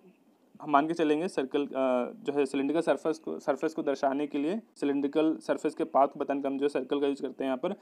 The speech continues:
that is perpendicular to एक्स वाई plane। जो क्या होती है, एक्स वाई प्लेन के जो सरफेस है वो एक्स वाई प्लेन के परपेंडिकुलर होता है on and extend to infinite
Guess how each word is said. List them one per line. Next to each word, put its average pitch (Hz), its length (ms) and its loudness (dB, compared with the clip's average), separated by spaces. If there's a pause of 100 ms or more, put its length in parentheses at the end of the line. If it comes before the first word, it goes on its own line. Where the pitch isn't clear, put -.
(340)
that 170 180 6
is 196 140 4
perpendicular 175 600 4
to 196 140 4
एक्स 160 220 4
वाई 135 140 6
plane। 120 280 -4 (800)
जो 151 120 2
क्या 185 120 6
होती 180 220 4
है, 170 200 4
एक्स 170 160 -2
वाई 180 140 6
प्लेन 165 280 0
के 170 140 -6
जो 165 140 -2
सरफेस 160 420 -2
है 165 60 -2
वो 165 120 0
एक्स 156 220 0
वाई 160 120 0
प्लेन 156 260 0
के 175 200 -2
परपेंडिकुलर 156 600 0
होता 160 260 2
है 233 160 0 (420)
on 160 180 4 (140)
and 170 180 6
extend 170 440 4
to 185 120 2
infinite 147 500 2